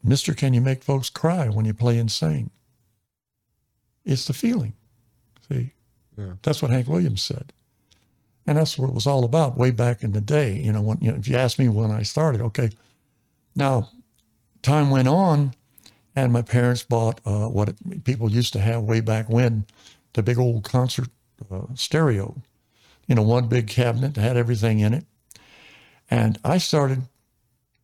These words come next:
Speaker 1: installing speakers in people's cars way back when. And I did a whole bunch of them. I did so many of them. I used to buy speakers by the case,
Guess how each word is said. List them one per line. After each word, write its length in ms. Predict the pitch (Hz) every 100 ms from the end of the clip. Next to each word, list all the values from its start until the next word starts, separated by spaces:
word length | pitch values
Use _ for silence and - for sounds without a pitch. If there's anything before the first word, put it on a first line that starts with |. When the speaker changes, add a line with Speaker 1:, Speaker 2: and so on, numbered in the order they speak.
| _ _ _ _ _
Speaker 1:
installing 760 | 117 113 - 147 143 131 120
speakers 560 | 110 - 180 165 135 110
in 140 | 127
people's 420 | 110 156 117 110 -
cars 720 | - 165 165 123 - - - _ _ _ _ _ _ _ _ _
way 220 | 139 151
back 340 | 147 123 135 -
when. 400 | 107 107 95 113 - _ -
And 180 | 110 110
I 40 |
did 180 | 104 143
a 60 | 104
whole 220 | 98 180
bunch 280 | 135 143 -
of 160 | -
them. 200 | - 131 - -
I 60 | 107
did 160 | 135
so 220 | 113 175
many 260 | 170 117 101
of 120 | 107
them. 100 | 143
I 40 | 127
used 200 | 120 -
to 60 |
buy 200 | 117 123
speakers 420 | 120 - 139 123 113
by 200 | - -
the 100 | -
case, 560 | - 180 135 - -